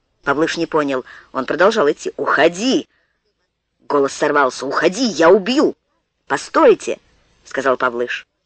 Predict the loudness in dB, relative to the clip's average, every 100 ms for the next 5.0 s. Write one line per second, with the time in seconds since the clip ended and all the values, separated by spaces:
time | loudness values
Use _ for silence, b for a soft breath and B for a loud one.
0 | _ -4 -2 -2 -2 -2 -2 -6 -8 -18
1 | _ _ _ _ _ _ B B B B
2 | -16 0 4 4 2 -2 0 -2 0 -2
3 | -2 -2 0 2 4 2 2 -4 -2 -2
4 | -2 -2 0 0 -2 -2 0 0 0 -2